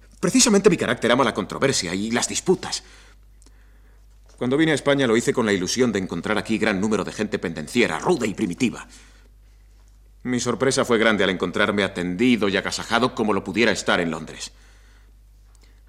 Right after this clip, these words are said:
Amigo mío, nada aborrezco tanto como la adulación.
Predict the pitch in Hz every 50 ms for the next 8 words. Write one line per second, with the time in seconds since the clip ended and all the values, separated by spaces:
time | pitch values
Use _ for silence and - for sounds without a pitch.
0 | - - 143 131 113 98 95 82 87 87 87 82 73 - - - - - - -
1 | - - _ - - - - - - - - - - - - 104 113 117 113 104
2 | 104 101 117 113 - 104 - 120 127 131 - - - - - 98 90 90 92 85
3 | 90 80 76 - - 104 82 69